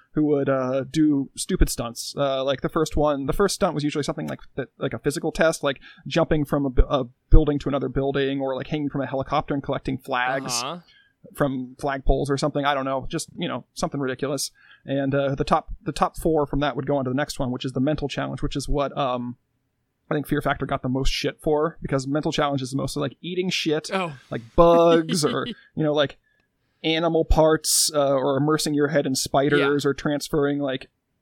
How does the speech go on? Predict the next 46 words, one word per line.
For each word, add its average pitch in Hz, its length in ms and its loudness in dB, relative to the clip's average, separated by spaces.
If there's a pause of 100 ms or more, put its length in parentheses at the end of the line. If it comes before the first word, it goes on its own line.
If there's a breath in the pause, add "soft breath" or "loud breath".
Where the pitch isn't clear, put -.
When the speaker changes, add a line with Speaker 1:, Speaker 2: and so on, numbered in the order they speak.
(300)
Speaker 1:
you - 100 -4
know, 123 120 -4
eating, 143 240 -2
like, 139 160 -2
a 135 180 0
thousand-year-old 139 640 0
egg 135 520 -2
and, 143 100 -4
like, 127 120 -8 (380)
kiss, - 260 -4
you 143 100 0
know, 120 80 -4
putting 143 240 0
it - 20 -2
in 127 60 -4
someone's 123 260 -4
mouth. 127 220 -2
It 165 40 0
all 233 120 4
cous-, 220 240 -6
also 208 200 0
could 170 120 -4
be, 175 80 0
like, 160 120 -2
an 143 60 0
endurance. 135 420 -4
Like, 135 240 -4 (380)
uh, 139 140 0
there 139 100 0
was 131 100 -2
one 143 220 -2
where 135 320 -4
they 135 180 -4
got 131 220 -6
locked 139 260 -6
in 147 60 0
a 127 60 -4
tear 135 200 -4
gas 135 240 -4
chamber 143 400 -2
to 135 60 -2
see 135 240 -4
how 135 140 -2
long 135 260 -4
they 131 100 -4
could. 139 280 -4